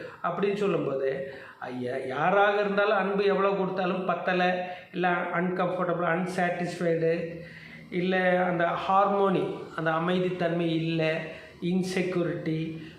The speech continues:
ஃபினான்ஷியலான ட்ரபிள்ஸு, இதெல்லாமே அந்த ஜாதகருக்குள்ள ரைஸ் ஆயிட்டே தான் இருக்கும். இதெல்லாம் நீங்க பொருத்தி பொருத்தி ஒவ்வொரு இடத்துலையுமே சூரியன் கூட இருந்திருக்கா அப்படிங்கும்போது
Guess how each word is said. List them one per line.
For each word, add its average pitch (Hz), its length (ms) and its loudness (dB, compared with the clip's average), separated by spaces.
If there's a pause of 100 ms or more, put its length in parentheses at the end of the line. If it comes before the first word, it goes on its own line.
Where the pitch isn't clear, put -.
(180)
ஃபினான்ஷியலான 185 760 0
ட்ரபிள்ஸு, 160 800 0 (680)
இதெல்லாமே 214 640 0
அந்த 190 220 0
ஜாதகருக்குள்ள 180 680 2
ரைஸ் 170 400 0
ஆயிட்டே 156 380 0
தான் 143 200 -2
இருக்கும். - 380 -8 (520)
இதெல்லாம் 185 240 0
நீங்க 190 220 0
பொருத்தி 190 420 -2
பொருத்தி 196 320 -4
ஒவ்வொரு 175 420 0
இடத்துலையுமே 180 640 0 (220)
சூரியன் 175 480 -2
கூட 165 180 0
இருந்திருக்கா 151 580 0 (680)
அப்படிங்கும்போது 165 600 -2